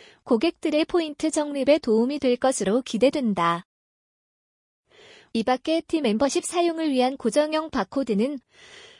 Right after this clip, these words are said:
고객 정보 보호 강화와 멤버십 바코드 불법 사용을 막는 차원에서 실시간 원타임 바코드, 바코드로 대체된다. 단, 고객의 멤버십 이용 불편을 최소화하는 차원에서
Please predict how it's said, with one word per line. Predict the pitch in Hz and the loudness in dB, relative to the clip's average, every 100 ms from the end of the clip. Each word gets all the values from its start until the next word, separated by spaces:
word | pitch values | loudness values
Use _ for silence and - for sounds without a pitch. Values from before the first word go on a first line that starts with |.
| _ | _
고객 | 254 220 339 | 0 0 0
정보 | - 349 330 320 | -2 -4 -4 -2
보호 | 247 269 | 0 0
강화와 | 302 254 208 233 247 | 0 0 2 2 2
멤버십 | 214 190 196 277 349 | 0 0 2 0 0
바코드 | 277 240 - 277 311 | -4 -6 -4 -2 -2
불법 | - 220 294 320 | -2 -2 -2 -2
사용을 | 339 349 320 302 | 0 0 0 -2
막는 | 262 214 254 294 | -2 -2 -2 -2
차원에서 | 349 330 311 285 311 | 0 0 2 0 -2
실시간 | 302 311 - 214 240 294 - _ - _ _ | 0 -2 -2 -2 -2 -4 -14 _ -20 _ _
원타임 | 220 254 294 - 359 370 349 | -2 -2 -4 -4 -2 -2 -2
바코드, | - - 294 226 202 190 - _ | -4 -2 -4 0 -2 -4 -10 _
바코드로 | 247 220 381 370 339 | -6 0 0 2 2
대체된다. | 269 190 311 330 277 214 170 180 - _ _ _ _ _ - - _ | 0 -2 -2 -2 0 0 -2 -4 -8 _ _ _ _ _ -20 -20 _
단, | - 214 269 262 _ - | -2 0 0 -6 _ -4
고객의 | 233 220 302 330 302 | -2 0 0 0 0
멤버십 | 226 233 294 349 269 | 0 2 2 0 0
이용 | 240 311 | -2 -2
불편을 | - 233 254 220 294 | -4 -4 -2 -2 -2
최소화하는 | - 370 381 349 330 320 330 | -2 0 2 2 2 -2 -2
차원에서 | 359 339 311 190 269 311 | 2 4 2 0 0 0